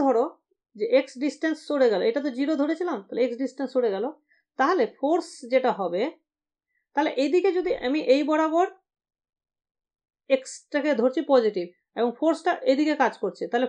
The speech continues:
ফোর্সটাকে আমরা লিখবো মাইনাস, ঠিক আছে? এখানে আর, আহ, অ্যারো না দিলেও চলবে, কারণ একটাই ডিস-, এ, ডিরেকশন আছে,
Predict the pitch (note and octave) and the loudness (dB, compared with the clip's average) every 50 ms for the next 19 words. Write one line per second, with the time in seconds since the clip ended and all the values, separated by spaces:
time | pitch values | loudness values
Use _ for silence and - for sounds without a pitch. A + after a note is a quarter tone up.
0 | B3+ - D4 D#4 C#4+ - - E4 D#4 D#4+ D#4 D4 C#4 C#4+ C#4+ B3+ A#3+ A3 A3 C4+ | -2 -2 -4 -4 -4 -4 -4 -4 -2 -2 -4 -4 -2 -2 -2 -2 -2 -2 -2 -2
1 | D#4 C4+ A3 A3+ A#3 C4 C#4+ D4 D4+ D#4 C4 - - - - _ _ _ _ _ | -2 -2 -2 -2 -2 0 0 0 0 0 0 -2 -6 -12 -20 _ _ _ _ _
2 | _ _ _ _ _ _ _ _ _ _ _ _ _ _ _ _ - D4 E4+ C#4+ | _ _ _ _ _ _ _ _ _ _ _ _ _ _ _ _ -4 -2 -2 -2
3 | B3 - B3 C4 D#4+ E4 D#4+ D4+ D#4 - A#3+ A#3+ A#3 A3+ G#3+ A3 - - _ _ | 0 0 0 0 2 0 0 0 0 0 2 2 2 0 -2 -6 -16 -18 _ _
4 | _ _ _ _ _ _ _ _ _ _ _ _ - A3 A3+ A#3 C4+ C#4 C#4+ C#4 | _ _ _ _ _ _ _ _ _ _ _ _ -4 0 0 2 2 2 0 0
5 | B3+ C#4+ D4 D#4 D4+ - C#4 A3+ G3 F#3+ A#3 C4 C4+ C4+ C4+ C4+ C4+ B3+ - _ | 0 0 0 0 2 4 4 4 4 4 0 2 2 2 2 2 0 -2 -8 _
6 | _ _ _ _ _ _ _ _ _ - A#3+ A#3 A#3+ - D#4 D#4 B3 C#4+ C4+ - | _ _ _ _ _ _ _ _ _ -4 -4 -4 -2 0 0 0 2 0 -2 -2
7 | - - - G#3+ G#3 G3+ G3 F#3+ F3+ F#3+ A#3 A#3+ B3 A#3+ - B3 A3+ G3+ F3+ - | -2 -2 2 2 4 4 4 2 2 2 6 6 6 6 4 -2 -4 -4 -4 -4
8 | - | -4